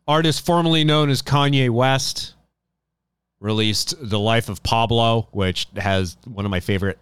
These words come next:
album covers ever. And there are, uh, album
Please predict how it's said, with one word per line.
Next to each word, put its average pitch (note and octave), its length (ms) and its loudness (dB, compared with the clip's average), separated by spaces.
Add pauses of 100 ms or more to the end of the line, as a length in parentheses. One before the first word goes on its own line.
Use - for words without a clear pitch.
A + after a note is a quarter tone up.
album F#2+ 520 -2 (120)
covers F#2 540 0
ever. G2+ 340 2 (640)
And F2 240 0
there F2+ 200 2
are, F2 300 -8
uh, E2 280 -6 (240)
album G2 440 -2